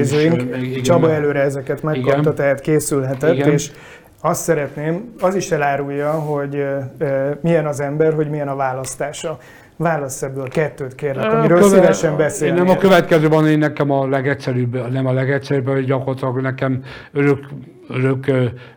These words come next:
Speaker 2: nem szerelmem, de fontos volt a repülés. Ö, én ma is olyan vagyok, mint egy, ö, kisgyerek, hogy, ö, hogy figyelem a dolgokat, nézem,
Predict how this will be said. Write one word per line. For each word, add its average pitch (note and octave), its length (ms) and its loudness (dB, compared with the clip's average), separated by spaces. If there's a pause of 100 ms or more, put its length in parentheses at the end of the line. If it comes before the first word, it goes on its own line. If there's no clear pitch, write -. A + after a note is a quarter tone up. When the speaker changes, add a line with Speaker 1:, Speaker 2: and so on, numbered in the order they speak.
(440)
Speaker 2:
nem A2+ 140 -6
szerelmem, C3 640 -2
de C3 140 0
fontos C3+ 420 -2
volt C3 200 -4
a C3 60 -2
repülés. B2+ 640 -2 (500)
Ö, C3+ 120 -2
én C3 480 0 (180)
ma C3+ 120 0
is C#3+ 140 0
olyan C3+ 140 0
vagyok, C3 260 0
mint B2 220 -4
egy, B2+ 220 0
ö, B2+ 80 2 (260)
kisgyerek, B2+ 560 0
hogy, B2 220 -2
ö, B2+ 60 2 (360)
hogy B2 420 -4
figyelem C3 540 2
a A#2+ 60 -2
dolgokat, C3 640 0
nézem, C3 640 0